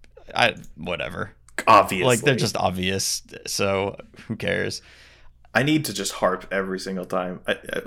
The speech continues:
Speaker 2: especially when talking about, like, Join the Dance being slightly difficult to
Speaker 1: Mm-hmm.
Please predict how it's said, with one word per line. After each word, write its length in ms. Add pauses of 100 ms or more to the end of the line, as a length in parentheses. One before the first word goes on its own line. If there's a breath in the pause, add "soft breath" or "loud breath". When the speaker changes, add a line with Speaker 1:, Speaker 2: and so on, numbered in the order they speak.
Speaker 2:
especially 420
when 100
talking 200
about, 120
like, 160
Join 260
the 80
Dance 280
being 180
slightly 360
difficult 340
to 120
Speaker 1:
Mm-hmm. 140